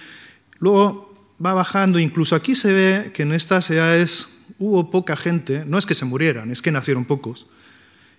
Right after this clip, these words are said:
Y si uno piensa que esto es setenta y cinco y que estos tienen de treinta y cinco a cuarenta años, verá que esto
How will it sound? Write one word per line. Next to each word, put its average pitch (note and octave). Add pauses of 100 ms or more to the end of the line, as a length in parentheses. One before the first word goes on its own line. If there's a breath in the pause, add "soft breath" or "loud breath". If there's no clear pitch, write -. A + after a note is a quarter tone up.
Y C#3+
si -
uno G3+
piensa G3
que D3
esto D#3+
es E3
setenta D#3+
y D3
cinco G3+
y C3+
que D3
estos D3+
tienen E3
de D3+
treinta D3
y C3+
cinco D#3
a D#3
cuarenta D#3
años, D3+
verá C#3
que C#3
esto C#3+